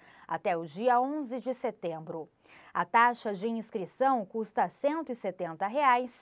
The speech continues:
e a primeira fase do processo seletivo deve acontecer no dia vinte e seis de novembro. Já a segunda fase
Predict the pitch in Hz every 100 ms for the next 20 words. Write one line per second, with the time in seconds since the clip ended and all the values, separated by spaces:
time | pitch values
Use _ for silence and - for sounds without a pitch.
0 | _ - _ 220 202 196 202 247 190 -
1 | 208 220 208 196 185 190 170 - 226 202
2 | 180 170 233 294 294 214 214 202 254 -
3 | - - 202 196 190 185 196 180 165 -
4 | 214 175 151 156 240 233 185 262 339 359
5 | 330 226 196 175 175 160 233 254 170 156
6 | 151 156 156 - - - _ 160 226 214
7 | 180 208 185 208 285 285 226 208 202 226